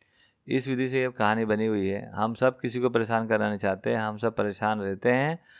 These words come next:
तो परेशानी बांटते हैं। जिसके पास जो होता है वही वो बांटता है, ठीक है? तो कैसे आप अपने को ठीक से समझ पाएँ,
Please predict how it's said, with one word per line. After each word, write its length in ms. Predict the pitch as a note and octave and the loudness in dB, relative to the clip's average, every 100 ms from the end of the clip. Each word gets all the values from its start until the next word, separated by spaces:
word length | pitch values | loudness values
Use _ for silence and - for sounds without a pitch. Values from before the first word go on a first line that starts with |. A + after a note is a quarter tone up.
| - _ - | -20 _ 4
तो 100 | D3 | 6
परेशानी 460 | C3+ B2 A#2+ B2 B2 | 8 6 4 0 4
बांटते 380 | A2 G#2 G2 G#2+ | 6 6 2 -2
हैं। 100 | G2 | 0
जिसके 340 | A#2+ - C#3+ | -2 2 2
पास 240 | B2+ C3 B2+ | 8 8 8
जो 200 | B2+ B2 | 2 4
होता 380 | A#2+ A#2+ C3+ C3 | 4 6 8 8
है 160 | C3 C#3+ | 6 4
वही 180 | B2 | 2
वो 160 | A#2+ A#2+ | 4 4
बांटता 400 | A#2 G#2+ G2+ G2+ | 4 2 0 -4
है, 140 | - _ _ _ _ _ _ _ _ _ _ _ _ _ _ _ _ _ _ | -4 _ _ _ _ _ _ _ _ _ _ _ _ _ _ _ _ _ _
ठीक 160 | A#2+ C3+ | -8 -2
है? 180 | D3+ C#3 _ _ _ _ _ | -2 -4 _ _ _ _ _
तो 60 | A#2 | -4
कैसे 440 | - C3 C3 D#3+ D#3+ - _ _ _ _ _ _ | 6 6 10 10 10 8 _ _ _ _ _ _
आप 340 | A#2 C3 C3 - - | 10 10 10 -14 -2
अपने 360 | G#2+ A2+ C3+ C#3+ | -2 0 -2 -2
को 260 | C#3 C#3+ C#3 | 0 2 2
ठीक 220 | C#3 A#2+ | 0 -6
से 120 | C3+ | -6
समझ 240 | B2 A#2+ A#2 | -2 0 2
पाएँ, 400 | A#2 G#2+ G#2 | 6 6 4